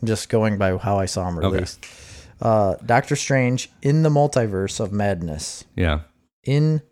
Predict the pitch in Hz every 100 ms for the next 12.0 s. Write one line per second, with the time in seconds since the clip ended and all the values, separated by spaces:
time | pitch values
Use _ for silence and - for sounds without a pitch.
0 | - 120 117 117 117 113 104 104 104 107
1 | 107 104 - 104 90 92 - 85 87 -
2 | 85 80 76 82 80 82 - _ _ _
3 | 117 110 101 95 - 135 135 139 131 127
4 | - - - - _ _ - _ _ -
5 | - 135 117 104 110 110 - 73 - -
6 | - - 98 92 90 80 80 - - -
7 | - _ _ 127 131 131 127 123 123 131
8 | 156 - 90 92 - _ - 90 87 -
9 | - 87 85 80 87 110 107 107 123 139
10 | - _ - _ - 147 139 139 139 110
11 | - 95 98 113 95 107 107 104 92 85